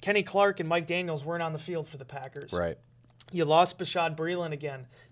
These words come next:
Speaker 1: to the groin injury. They were really worn down, and Seattle was just able to take advantage of it. And offensively, when you had the time to be able to add some cushion to that, they just weren't able to do it,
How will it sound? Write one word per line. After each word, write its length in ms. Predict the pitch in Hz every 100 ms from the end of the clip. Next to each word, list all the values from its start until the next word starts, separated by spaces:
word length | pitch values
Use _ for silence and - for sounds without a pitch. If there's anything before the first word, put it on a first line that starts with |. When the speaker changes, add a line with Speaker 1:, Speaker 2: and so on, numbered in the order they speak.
| -
Speaker 1:
to 180 | 185 156
the 60 |
groin 340 | 147 160 151 147
injury. 520 | 143 131 151 135 - - - - _
They 120 | 170
were 200 | 240 208
really 340 | 147 165 175 156
worn 400 | 143 165 160 139
down, 400 | 156 165 156 147 -
and 240 | 156 147
Seattle 460 | - 170 165 170 151
was 180 | 143
just 280 | 123 156 -
able 180 | 151 147
to 80 | 139
take 260 | 147 143
advantage 440 | - 131 135 143 147
of 100 | 139
it. 120 | 135
And 80 | 131
offensively, 800 | 139 - 160 156 160 143 139 131 - - -
when 160 | 147
you 100 | 147
had 260 | 127 160 180
the 40 |
time 340 | 175 170 165 156
to 120 | 156
be 140 | 151
able 160 | 156 156
to 180 | 156 -
add 320 | 147 156 156
some 160 | - 147
cushion 420 | - 196 - 160
to 60 | 143
that, 260 | 135 127
they 80 | 147
just 200 | 143 139
weren't 140 | 143 135
able 220 | 139 139
to 80 | 131
do 240 | 139 147
it, 120 | 135